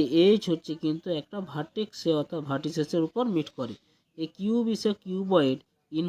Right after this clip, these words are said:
which all the six faces are square। একটা কিউবকে একটা কিউবয়েড bola যায় যখন amader all the six faces are square, যখন প্রতিটা স্কয়ার, উম, স্কয়ারের প্রতিটা সাইড ইকুয়াল হয়। The three concurrent edges of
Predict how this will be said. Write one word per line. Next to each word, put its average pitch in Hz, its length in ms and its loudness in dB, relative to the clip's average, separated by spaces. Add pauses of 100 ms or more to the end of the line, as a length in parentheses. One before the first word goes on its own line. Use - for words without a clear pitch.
which 214 220 -2 (200)
all 190 180 2 (120)
the 190 80 -4 (100)
six 185 140 -6 (140)
faces 151 300 -4 (160)
are 139 160 -4
square। 120 340 -8 (380)
একটা 156 180 -4 (120)
কিউবকে 190 520 -6
একটা 180 240 -8
কিউবয়েড 170 460 -2
bola 190 200 0
যায় 233 220 2
যখন 165 300 -4
amader 175 280 -2 (380)
all 165 260 0 (180)
the 196 80 -2 (140)
six 185 140 -6 (140)
faces 156 360 -4
are 147 140 -6
square, 135 280 -6 (100)
যখন 156 180 -6 (100)
প্রতিটা 151 340 -8 (100)
স্কয়ার, - 300 -6 (680)
উম, 143 160 0 (200)
স্কয়ারের 160 460 0
প্রতিটা 156 360 0
সাইড 208 220 0 (100)
ইকুয়াল 131 340 -6
হয়। 110 120 -12 (540)
The 143 100 0 (160)
three 208 240 0 (160)
concurrent 185 520 0 (100)
edges 214 280 2 (140)
of 160 60 -4